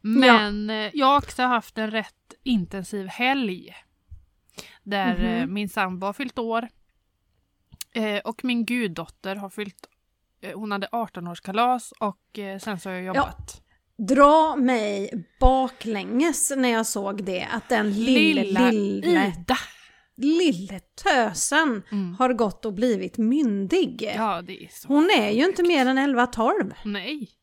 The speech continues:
Speaker 1: nej, nej, nej.
Speaker 2: Hon har aldrig varit större än så.
Speaker 1: Nej.
Speaker 2: <laughs> Har hon tagit studenten? Nej.
Speaker 1: Nej, det gör hon ju
Speaker 2: Det, ja.
Speaker 1: nästa år blir det väl.
Speaker 2: Ja, det måste det bli.
Speaker 1: <clears throat> Mm.
Speaker 2: Såklart.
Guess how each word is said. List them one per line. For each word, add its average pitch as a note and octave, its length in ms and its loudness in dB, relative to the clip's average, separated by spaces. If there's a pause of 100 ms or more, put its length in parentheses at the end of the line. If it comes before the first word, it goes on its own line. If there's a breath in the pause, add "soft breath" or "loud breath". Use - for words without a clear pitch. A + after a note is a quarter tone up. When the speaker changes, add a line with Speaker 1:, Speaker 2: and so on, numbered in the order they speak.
(140)
Speaker 1:
nej, F#3+ 240 -6
nej, D#4 120 -8
nej. G3 220 -6 (280)
Speaker 2:
Hon C4 140 2
har - 100 2
aldrig D4+ 500 2
varit G4+ 200 -4
större - 520 8
än - 60 2
så. A#3+ 80 -2
Speaker 1:
Nej. A#3+ 240 4
Speaker 2:
<laughs> - 80 2 (1700 loud breath)
Har G#4+ 80 4
hon A4 100 6
tagit G#4 200 0
studenten? D#4 880 0
Nej. A#3+ 160 -2
Speaker 1:
Nej, A3 460 2
det A#3 120 -6
gör C4 200 0
hon G#3 220 -6
ju F#3+ 520 -6
Speaker 2:
Det, B3+ 300 0
ja. A3+ 260 -2
Speaker 1:
nästa - 1000 -10
år F#3+ 260 -10
blir - 160 -18
det - 60 -20
väl. - 140 -20 (180)
Speaker 2:
Ja, - 320 -2 (400)
det A3 80 -10
måste G#3+ 260 -10
det D4+ 80 -8
bli. - 120 -16 (120)
Speaker 1:
<clears throat> B3+ 280 2
Mm. G#3+ 160 -2
Speaker 2:
Såklart. - 460 -10